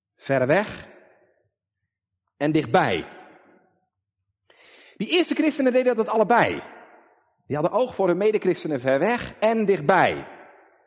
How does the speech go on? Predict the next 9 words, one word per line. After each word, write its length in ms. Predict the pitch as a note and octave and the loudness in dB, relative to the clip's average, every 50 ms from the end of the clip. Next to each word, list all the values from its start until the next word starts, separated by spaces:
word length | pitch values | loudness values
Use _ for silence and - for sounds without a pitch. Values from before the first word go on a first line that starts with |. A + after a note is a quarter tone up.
| _ _ _ _ _ _ _ _ _ _ _ _ _ _ | _ _ _ _ _ _ _ _ _ _ _ _ _ _
Hè, 80 | - | -2
je 100 | D3+ D#3+ | -2 0
leest 180 | D3 D3 C#3+ C3 | 0 0 -2 -4
straks 260 | - C#3 C3 - - | -4 -4 -6 -4 -4
over 220 | A#2+ A#2+ G#2+ G#2+ G#2 | -4 -4 -4 -2 0
Paulus, 360 | - D#3+ E3+ F#3 F#3 F3+ D3 | 0 2 2 2 0 -2 -2
die 220 | C#3 C#3 B2+ A#2+ | -2 -2 0 0
een, 120 | A#2 A2+ G#2+ | -2 -2 -2
eh, 260 | G#2 G2+ F#2+ F#2 | -4 -4 -4 -6